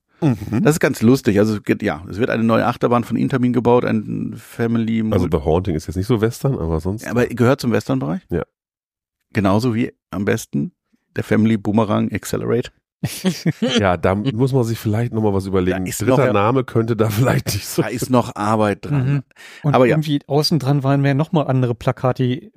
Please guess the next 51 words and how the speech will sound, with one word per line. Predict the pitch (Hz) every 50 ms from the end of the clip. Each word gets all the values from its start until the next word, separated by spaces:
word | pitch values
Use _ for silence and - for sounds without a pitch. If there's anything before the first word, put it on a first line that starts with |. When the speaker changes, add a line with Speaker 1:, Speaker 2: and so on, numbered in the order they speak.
| _
Speaker 3:
vom, | _ - - 135 120
vom | - - 127 117 -
Thema. | - 135 123 120 120 120 123 117 _ _ _ _ _ _ _
Speaker 1:
Na, | - 92 -
eigentlich | - 87 101 123
war's | 123 131 120
ja | 123
mal | 110 101
Ben | 90 87 98 92 92 90
ten, | - 95 82 73 73 71 - -
Speaker 3:
Ja, | - 156 139 135 127
Speaker 1:
ne? | - 101 120
Speaker 3:
ja, | 151
ja, | 147 139 123
Speaker 1:
Diese | 117 95 92
Speaker 3:
das | 92
ist | - -
richtig. | 82 - 80 76 -
Speaker 1:
Comic-Serie. | 82 80 78 78 80 82 80 80 - _ _ _ _ _ _ _ _ _ _ _ _ _ _ _ _ _ _ _ -
Und | 107 95 85
dann | 90 85 85
haben | 98 98
sie | 92 95
ja | 87
die | 82
Lizenz | 80 82 - - 92 76 - - 90 98 110
abgegeben | - 123 - - 147 143 139 143 147 151
oder | 113 101 104
verloren | - - 107 104 110 123 123
oder | 110 92
was | 87 87 82
auch | 82 -
immer. | 58 71 104 151 214 254 262 240 -
Und | - - -
außerdem | 73 82 92 85
interessierte | 80 85 73 92 95 117
keinen | 123 - 127 120 120 117
Menschen | 113 120 127 127 127
mehr | 127 120 123 120
Ben | 117 117 113 104 95 117 120
ten | - 131 131 160 160
wahrscheinlich. | 147 135 - - 147 151 151 156 - - -
Und | - 90 - _
dann | - 82 85 90 87
kam | - - 87 85 82
dieses | 82 82 82 71
Accelerator-Ding. | - 82 - - 92 107 117 123 123 113 123 123 123 104
Das | 107 135
Speaker 3:
Ja. | 143
Speaker 1:
ist | 127 120
ja | 123 110 98